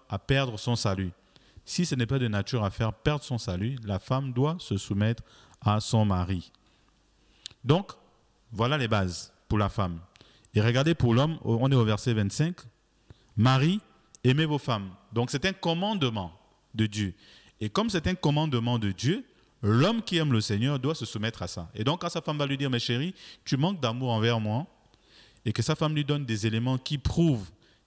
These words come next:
pour, par lesquels elle va justifier à son mari qu'il manque d'amour, qu'il manque d'attention, qu'il manque de patience, ce mari qui aime sa femme et qui aime le Seigneur va faire attention et va devoir trouver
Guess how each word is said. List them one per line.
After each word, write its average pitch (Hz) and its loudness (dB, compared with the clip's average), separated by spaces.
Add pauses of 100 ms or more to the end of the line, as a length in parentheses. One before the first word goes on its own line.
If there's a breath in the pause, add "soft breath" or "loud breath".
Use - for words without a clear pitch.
(200)
pour, 117 4
par 120 -2
lesquels 120 -2
elle 143 0
va 131 2
justifier 110 0
à 123 4
son 127 0
mari 110 0
qu'il 113 -2
manque 156 2
d'amour, 135 2 (320 loud breath)
qu'il 131 0
manque 151 2
d'attention, 123 0 (500 soft breath)
qu'il 147 2
manque 151 2
de 139 0
patience, 139 -4 (280 soft breath)
ce - 0
mari 147 2
qui 143 -6 (120)
aime 214 2
sa 156 0
femme 143 0
et 117 0
qui 131 0
aime 185 4
le 127 4
Seigneur 117 0 (360 loud breath)
va 120 0
faire 120 -4
attention 104 -6
et 104 -4
va 110 -4
devoir 104 -4
trouver 107 -4